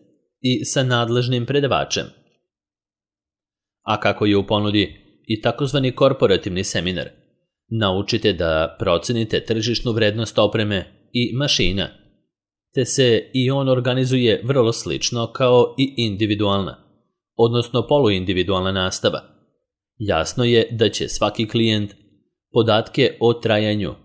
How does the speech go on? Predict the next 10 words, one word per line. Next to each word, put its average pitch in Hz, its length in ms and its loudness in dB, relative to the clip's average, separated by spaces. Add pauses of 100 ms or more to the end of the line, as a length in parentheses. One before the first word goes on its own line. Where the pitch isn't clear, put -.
(340)
imati 135 340 0
na 131 160 2
raspolaganju 120 760 2 (760)
kada 92 260 0
se 85 340 0
bude 117 280 2
dogovorio 80 720 2 (360)
sa - 400 -2
ovlašćenim 120 640 2
predstavnikom 110 800 0